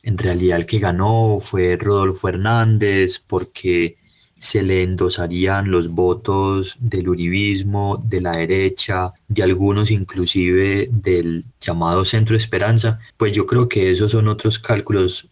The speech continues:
que habría que hacerse más adelante. Pero para mí Gustavo Petro ganó estas elecciones de la primera vuelta,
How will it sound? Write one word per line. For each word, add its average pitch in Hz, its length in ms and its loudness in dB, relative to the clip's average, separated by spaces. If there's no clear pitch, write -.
que - 120 -4
habría 80 240 -4
que 110 100 -2
hacerse 92 300 0
más 92 260 0
adelante. 82 640 -4
Pero 95 180 0
para 87 200 0
mí 87 280 0
Gustavo 101 460 0
Petro 104 540 -2
ganó 87 560 0
estas 123 260 0
elecciones 110 580 2
de 113 80 0
la 95 120 -2
primera 95 260 0
vuelta, 110 500 0